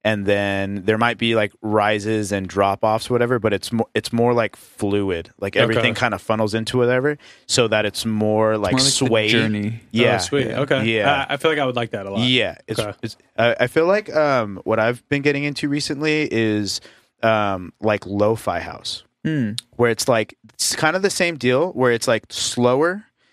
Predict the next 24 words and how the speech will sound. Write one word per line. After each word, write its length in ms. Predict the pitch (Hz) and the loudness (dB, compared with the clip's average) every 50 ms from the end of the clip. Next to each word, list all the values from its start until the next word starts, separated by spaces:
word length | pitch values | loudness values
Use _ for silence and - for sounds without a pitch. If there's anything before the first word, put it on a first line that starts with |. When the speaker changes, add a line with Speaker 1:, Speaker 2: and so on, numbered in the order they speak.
| _ _ _ _ _ _ - | _ _ _ _ _ _ 0
Speaker 1:
it's 260 | 139 120 - - - | 0 0 0 -4 -6
more, 800 | 113 113 113 110 113 120 123 131 139 143 147 147 143 135 - _ _ _ - | -4 -2 0 2 2 2 2 2 2 2 2 0 0 -2 -4 _ _ _ -2
um, 580 | 120 117 113 107 107 101 95 90 87 85 78 - _ _ _ _ _ _ _ _ _ _ _ _ _ _ _ _ _ _ _ _ _ _ - | 0 0 2 0 -2 -2 -6 -8 -12 -16 -18 -20 _ _ _ _ _ _ _ _ _ _ _ _ _ _ _ _ _ _ _ _ _ _ -2
like, 240 | 131 131 127 123 - | 0 0 0 0 -2
less 440 | 110 107 113 113 117 131 131 - | -4 -2 0 2 2 0 0 0
going 280 | - 147 135 131 120 110 | 0 2 2 2 2 2
on, 420 | 107 104 107 110 123 143 151 151 - | 2 2 2 0 -2 -4 -6 -8 -4
you 140 | - 139 139 | -2 0 0
know, 260 | 139 151 165 175 175 - _ - | 2 0 0 -4 -8 -12 _ 0
but, 120 | 139 120 | 0 0
like, 180 | 113 120 117 - | 0 -2 -2 -2
there's 160 | - 117 110 - | -2 -4 -2 -4
still 300 | - - - 139 131 131 | -2 0 2 2 2 2
these 220 | 127 120 110 - | 0 -2 -2 -4
cool, 500 | - - - - 131 131 131 131 131 131 - | -8 -6 -2 2 2 4 4 2 2 0 0
intricate 440 | 123 120 - - 123 - 139 123 92 | -2 -2 -2 -2 0 0 0 0 2
little 180 | 127 120 110 | 2 0 0
sounds, 680 | 107 - - 117 104 107 110 117 131 143 147 - - - - | 0 0 0 0 2 2 0 0 -2 -4 -6 -8 -10 -4 -2
and 220 | 110 117 113 110 | 0 0 2 2
then 540 | 107 113 110 110 110 107 110 110 107 107 98 - - - - _ _ _ | 2 2 2 2 2 0 0 0 -2 -4 -6 -8 -10 -18 -20 _ _ _
they're 320 | - 117 110 110 107 104 92 | 2 2 2 2 0 -2 -4
sample 520 | - - - - - 127 107 98 - 98 | -4 -4 -2 0 0 0 0 0 -2 -4
based, 400 | - - 76 - - - - - _ - - | -6 -6 -8 -8 -10 -10 -12 -12 _ -8 -4
Speaker 3:
Mm-hmm. 240 | 131 127 123 110 | -2 0 0 -2